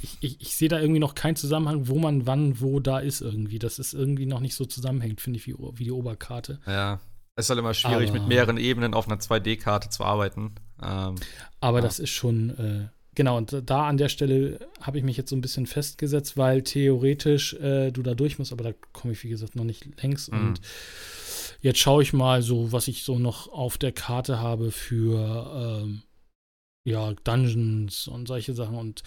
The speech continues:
Speaker 1: guck auch schon mal so gezielt nach Schmiedesteinen, um die, um die, ähm,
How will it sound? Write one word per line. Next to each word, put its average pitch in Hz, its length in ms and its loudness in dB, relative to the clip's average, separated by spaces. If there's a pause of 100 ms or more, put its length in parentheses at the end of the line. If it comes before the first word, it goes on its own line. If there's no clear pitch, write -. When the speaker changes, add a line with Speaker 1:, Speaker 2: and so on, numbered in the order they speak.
(360)
Speaker 1:
guck - 180 0
auch 135 100 6
schon - 140 2
mal 131 80 4
so 120 100 2
gezielt 131 540 0
nach 123 200 2
Schmiedesteinen, 127 640 2
um 120 140 -2
die, 117 180 -2
um 113 240 -2
die, 113 300 -4
ähm, 107 560 -4